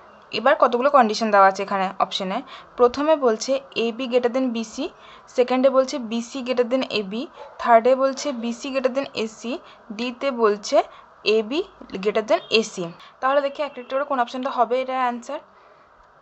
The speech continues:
এবি greater than বিসি। আচ্ছা, তার মানে এই বাহুটা বলছে এই বাহুর থেকে বড়, এটা possible কিনা?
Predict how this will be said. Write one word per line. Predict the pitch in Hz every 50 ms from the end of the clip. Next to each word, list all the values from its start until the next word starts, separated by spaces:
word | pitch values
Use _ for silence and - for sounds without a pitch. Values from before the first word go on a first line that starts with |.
| - - 247
এবি | 247 233 302 285 277
greater | 294 277 269 269
than | 311 320 277 220 202
বিসি। | 208 190 190 - 170 165 170 - _ _ _ _ - -
আচ্ছা, | - - 220 -
তার | 214 226 247
মানে | 254 277 269 - - - 220 233
এই | 247 254 233 247
বাহুটা | 254 247 233 247 277 262 - 302 320 359 339 269
বলছে | 254 240 240 240 - 302 285 - - 208
এই | 220 226 214 220
বাহুর | 220 226 226 226 -
থেকে | 240 226 269 269 233 226
বড়, | 202 185 180 175 185 - _ _ _ _ _ _ _ _ _ _ - - - - - _ - -
এটা | 233 262 269 269 262
possible | 254 240 - 262 247 262 262 254
কিনা? | 247 233 233 226